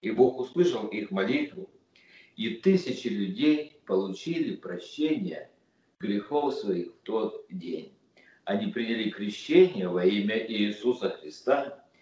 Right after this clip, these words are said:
И так на святой земле Израиля, в святом городе Иерусалиме, родилась церковь Господа и Спасителя нашего Иисуса Христа.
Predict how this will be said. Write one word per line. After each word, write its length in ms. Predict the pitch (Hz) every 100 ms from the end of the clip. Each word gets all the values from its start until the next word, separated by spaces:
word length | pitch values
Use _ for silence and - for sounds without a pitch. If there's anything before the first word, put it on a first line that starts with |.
| _ _
И 140 | - 196
так 360 | - 180 180
на 140 | 113 107
святой 460 | - 101 151 175
земле 400 | 175 147 151 156
Израиля, 680 | 147 127 - - - - - _ _ _ _ _ -
в 60 |
святом 580 | - 110 104 - 175 -
городе 380 | 135 170 175 147
Иерусалиме, 960 | 131 113 - - 92 123 165 - - - _ _ -
родилась 580 | 110 104 123 117 - -
церковь 580 | - 156 160 - - - _ _ _ -
Господа 560 | 98 - - - -
и 220 | - - 101
Спасителя 760 | - - - 139 - - - - _ -
нашего 520 | 185 107 - - - - _ _
Иисуса 640 | 90 90 90 95 92 - - _
Христа. 500 | 90 - - -